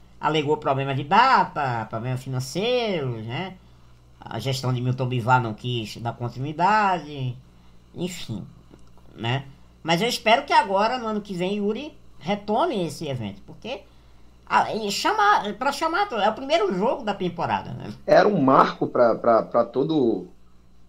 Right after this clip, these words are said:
Speaker 2: torcedor, assim, que queria ver um jogo diferente, que era jogar contra equipes de fora,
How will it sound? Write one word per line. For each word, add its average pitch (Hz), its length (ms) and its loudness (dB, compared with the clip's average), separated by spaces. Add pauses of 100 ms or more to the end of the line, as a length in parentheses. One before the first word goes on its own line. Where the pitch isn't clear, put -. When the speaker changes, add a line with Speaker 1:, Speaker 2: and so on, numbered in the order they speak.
(140)
Speaker 2:
torcedor, 143 520 6
assim, 135 220 2
que - 100 -10
queria 135 360 6
ver 120 120 0
um 127 140 2
jogo 123 260 4
diferente, 123 560 0
que 147 120 2
era 123 160 6
jogar 117 380 4
contra 110 540 0 (360)
equipes 135 600 2
de 120 80 0
fora, 160 640 6